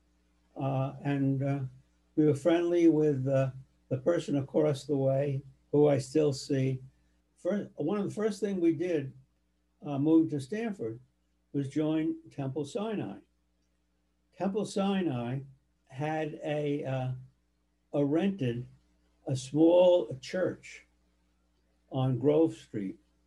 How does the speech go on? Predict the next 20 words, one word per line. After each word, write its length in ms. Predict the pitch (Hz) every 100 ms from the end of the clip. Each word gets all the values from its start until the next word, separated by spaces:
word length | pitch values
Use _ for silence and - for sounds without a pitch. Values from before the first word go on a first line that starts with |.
| _ _ _ _ _ _ _ _ _
and 320 | 139 131 123
that's 320 | 143 165 -
where 140 | 165 151
they 160 | 143
held 320 | 135 147 143
their 180 | 135 135
services. 760 | 127 156 143 123 - - - - _ _ _ _ _ _ _ _ _ _ _ _ _ _ _ _
Uh, 360 | 135 127 117 120
so 380 | - 147 135 135
we 200 | 139 139
went 240 | 139 160 160
to 80 |
services 600 | 139 - 170 160 - 165
there 240 | 139 147 139
on 160 | 131
Grove 300 | 117 139 147
Street 300 | 147 123 120 -
for 120 | 113
a 60 |
while. 420 | 110 113 110 120